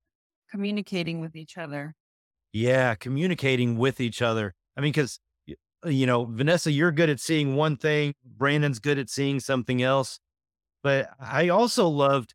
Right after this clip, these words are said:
Speaker 2: the communication you talked about with, uh, with your end buyer or your, or the real, the realtor in knowing what they're looking for, the situations that they're looking for.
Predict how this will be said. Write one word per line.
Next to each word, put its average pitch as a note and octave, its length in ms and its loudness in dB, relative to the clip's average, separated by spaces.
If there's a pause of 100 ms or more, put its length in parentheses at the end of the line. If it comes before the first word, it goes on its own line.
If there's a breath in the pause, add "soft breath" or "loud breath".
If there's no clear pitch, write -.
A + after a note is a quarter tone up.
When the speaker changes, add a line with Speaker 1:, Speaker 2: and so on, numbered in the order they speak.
(300)
Speaker 2:
the B2+ 80 -2
communication D#3+ 920 -2
you C3+ 100 -4
talked D3 280 -2
about B2+ 420 0 (240)
with, B2+ 360 0 (280)
uh, A#2+ 340 2 (460)
with D3 380 -2
your C#3 260 0
end D#3 320 2
buyer C#3+ 540 2
or C3 140 2
your, A#2+ 260 0
or C3 180 -2
the A#2+ 100 0
real, D3+ 500 0
the B2 220 -4
realtor D3+ 560 0 (300)
in B2+ 380 -2 (360)
knowing E3+ 480 2
what A#2+ 280 0
they're D#3 240 4
looking E3+ 400 -2
for, E3 320 0
the C3 120 -4
situations D3+ 760 -4
that A2 180 -10
they're D#3 220 4
looking D#3 340 0
for. D3 400 0